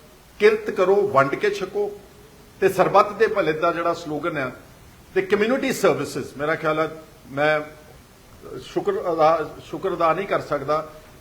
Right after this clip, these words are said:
ਜਿਸ ਵੱਡੇ ਪੈਮਾਨੇ ਦੇ ਉੱਤੇ ਸਾਰੇ ਪੰਜਾਬ 'ਚੋਂ ਲੋਕਾਂ ਨੇ ਟਰਾਲੀਆਂ ਲੱਦ ਲੱਦ ਕੇ ਤੇ ਲੰਗਰ ਪਹੁੰਚਾਇਆ ਵਾ, ਪਸ਼ੂਆਂ ਦੇ ਵਾਸਤੇ ਅਚਾਰ ਤੇ ਚਾਰਾ ਪਹੁੰਚਾਇਆ ਵਾ, ਔਰ ਗਰੀਬਾਂ ਦੇ ਵਾਸਤੇ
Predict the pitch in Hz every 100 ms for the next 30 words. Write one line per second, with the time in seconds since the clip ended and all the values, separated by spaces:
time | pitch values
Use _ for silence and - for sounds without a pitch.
0 | - - 277 277 226 175 185 196 180 160
1 | 151 160 160 156 - 165 - 226 254 -
2 | 202 147 139 139 135 117 107 117 110 -
3 | - - 170 175 185 196 127 101 170 175
4 | 180 160 170 117 90 - - - - -
5 | - - - - - - 185 143 131 147
6 | 185 185 180 175 180 180 170 - - -
7 | - - - 151 175 175 170 156 151 -
8 | 165 156 156 139 143 135 151 156 165 -
9 | 117 135 156 156 165 170 170 170 - -
10 | - - - - - 156 170 147 151 175
11 | 175 175 160 156 156 160 156 156